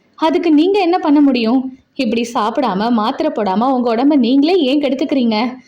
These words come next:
நீங்க இப்படி பண்ற விஷயம் டாக்டருக்கு தெரிஞ்சா நம்மள ஹாஸ்பிட்டல்ல விட்டே கிளம்ப சொல்லிடுவாங்க" என்று ஒரு ஆணின் குரல் கேட்டது. அந்த குரலுக்கு சொந்தக்காரன்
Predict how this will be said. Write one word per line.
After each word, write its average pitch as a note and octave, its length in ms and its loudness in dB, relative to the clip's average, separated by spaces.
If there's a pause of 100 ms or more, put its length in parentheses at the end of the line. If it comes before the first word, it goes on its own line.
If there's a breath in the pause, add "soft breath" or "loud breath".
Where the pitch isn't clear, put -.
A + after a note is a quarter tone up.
(220 loud breath)
நீங்க C4 260 0
இப்படி A#3 240 0
பண்ற B3+ 320 0
விஷயம் C4 360 0
டாக்டருக்கு C#4 460 -2
தெரிஞ்சா A3+ 640 -2 (240 loud breath)
நம்மள A#3 460 0
ஹாஸ்பிட்டல்ல C4+ 540 -2
விட்டே A#3 240 -2
கிளம்ப C#4+ 420 0
சொல்லிடுவாங்க" A3+ 580 0 (400 soft breath)
என்று C#4+ 420 2
ஒரு C#4 240 0
ஆணின் D4+ 480 0
குரல் D4+ 380 0
கேட்டது. C#4 600 -2 (320 soft breath)
அந்த G4+ 380 0
குரலுக்கு F4 480 0
சொந்தக்காரன் D4 800 0